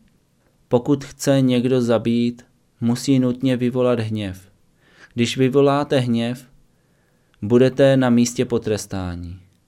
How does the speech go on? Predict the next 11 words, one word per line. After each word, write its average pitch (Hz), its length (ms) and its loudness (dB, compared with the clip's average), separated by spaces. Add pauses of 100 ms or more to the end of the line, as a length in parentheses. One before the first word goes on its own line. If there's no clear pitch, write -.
(920)
Stanete 131 480 0
se 139 160 0
první 131 540 0
obětí 120 600 0
svého 123 420 0
vlastního 120 540 -2
hněvu, 92 440 -6 (600)
své 123 320 4
vlastní 120 500 0
mentální 120 580 2
nečistoty. 95 760 -8